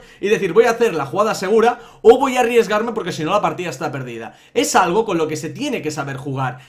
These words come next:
y algo que muchas veces nos tiltea. El término tiltear es como molestarnos y meternos mucha presión, pero tenemos que tener en cuenta que Hearthstone es así.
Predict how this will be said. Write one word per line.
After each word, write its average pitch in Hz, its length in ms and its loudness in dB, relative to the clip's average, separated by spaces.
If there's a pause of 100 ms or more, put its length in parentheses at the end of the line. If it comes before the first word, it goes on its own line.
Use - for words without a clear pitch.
(120)
y 190 140 -2
algo 254 300 4
que 208 140 0
muchas 220 280 -2
veces 175 300 -2
nos 143 260 -6
tiltea. 208 640 -4
El 131 260 -8
término 165 320 -6
tiltear 165 380 -4
es 151 100 -4
como 156 160 -8
molestarnos 175 840 -6 (240)
y 151 520 0
meternos 170 500 -6
mucha 180 260 -4
presión, 220 400 0 (580)
pero 285 260 -2
tenemos 269 300 -6
que 247 100 -4
tener 233 140 -2
en 220 100 -2
cuenta 220 280 0
que 196 60 -6
Hearthstone 175 420 -6
es 151 80 -8
así. - 380 -10